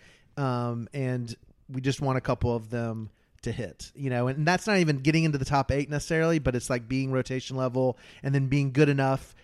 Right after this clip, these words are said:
to where, like, Melton, we can, like, get a pick for you in two or three years. I mean, I think that's sort of the hope. None of,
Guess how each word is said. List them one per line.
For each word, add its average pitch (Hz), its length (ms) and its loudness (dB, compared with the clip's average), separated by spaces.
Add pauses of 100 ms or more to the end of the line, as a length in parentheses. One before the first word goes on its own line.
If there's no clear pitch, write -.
(100)
to 123 100 -2
where, 131 160 6
like, 127 240 2
Melton, 123 640 0 (460)
we 135 160 0
can, 120 260 -2
like, 117 220 -4
get 123 100 0
a 120 60 -4
pick - 260 -4
for 117 240 -2
you 107 320 -6 (280)
in 123 160 -6
two 113 100 -4
or 113 80 -2
three 110 220 -8
years. 107 340 -8
I 110 40 -8
mean, 110 100 -6
I 113 40 -4
think 123 240 -8
that's 117 220 -2
sort 120 240 -4
of 107 180 -6 (360)
the 127 100 2
hope. 127 260 2
None 151 200 4
of, 151 80 2